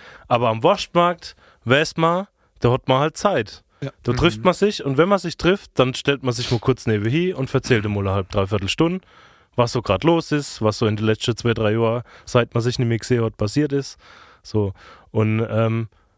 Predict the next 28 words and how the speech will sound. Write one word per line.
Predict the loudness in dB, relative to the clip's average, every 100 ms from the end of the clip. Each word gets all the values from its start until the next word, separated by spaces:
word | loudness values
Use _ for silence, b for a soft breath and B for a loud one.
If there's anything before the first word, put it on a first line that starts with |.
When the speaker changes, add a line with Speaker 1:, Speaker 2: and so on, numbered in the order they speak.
| _ _ _ _ _ _
Speaker 1:
am | 0
Waschmarkt | 2 0 2 0
ist | 4
eigentlich | 2 4 2
alles | 2 2
egal, | 0 2 2 2 2
weil | 0
da | 2
ist | 0 0
Waschmarkt. | 0 0 -2 -2 -8 _ _
Und | -4 0
Speaker 2:
Ja. |
Speaker 1:
das, | 0 0 -10 b b b b b b b -2
das, | 0 0 -8 -14 _ -2
das | 0
ist | 0 2
so, | 2 4 0 -4 -12 -6
das | -4 0
macht's | 0 0 -4
einfach | -4 -2 -2
zu | -2 -2 0
einer | -2
sehr | -2 0 0 -2
entspannte | -4 -6 -2 -2 0 -2 0 -2
und | -4 -2 -2 -6 b b b b b b b
angenehme | 0 0 0 0 0
Zeit, | 0 2 2 0
weil | 0 0 0 -4